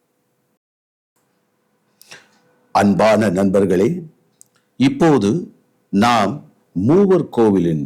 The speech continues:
அழகையும் அதன் மறைந்துள்ள சரித்திர ரகசியங்களையும் கண்டறியலாம். வீடியோவை முழுதும் பாருங்கள்,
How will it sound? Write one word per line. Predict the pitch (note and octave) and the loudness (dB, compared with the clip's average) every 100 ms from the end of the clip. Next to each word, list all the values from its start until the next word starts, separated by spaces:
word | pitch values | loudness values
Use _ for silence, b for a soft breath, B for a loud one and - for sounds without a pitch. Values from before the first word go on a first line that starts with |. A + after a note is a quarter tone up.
| C2+ - | -8 -4
அழகையும் | F#2+ B2 G2 E2+ E2+ D3 F3+ - _ _ _ _ - | 0 0 0 -2 -2 -4 -10 -18 _ _ _ _ -4
அதன் | B2 B2+ B2+ A#2 A2 | 0 2 0 -2 -2
மறைந்துள்ள | G#2+ A#2+ F3 D#3+ D#3 C#3 G2 E2 | 0 0 0 0 0 0 0 0
சரித்திர | - B2 E3+ E3 - C#3 G2+ | -2 -2 -2 -4 -2 0 0
ரகசியங்களையும் | F#2+ C#3+ C#3+ C3+ A#2 F#2+ F2+ F2 G#2 | 0 -2 -2 0 0 0 -2 -2 -4
கண்டறியலாம். | - F#2+ E2 E2 D2 - - _ _ _ _ _ _ _ _ _ - | -4 -2 -2 -4 -8 -12 -20 _ _ _ _ _ _ _ _ _ -4
வீடியோவை | A2 B2 A#2 A2+ G2+ F#2+ | 2 4 4 4 4 2
முழுதும் | F2+ G2 C#3 E3 D3 - | 0 0 0 0 -4 -2
பாருங்கள், | F#2+ E2 C#2 D#2+ | 0 0 -4 -12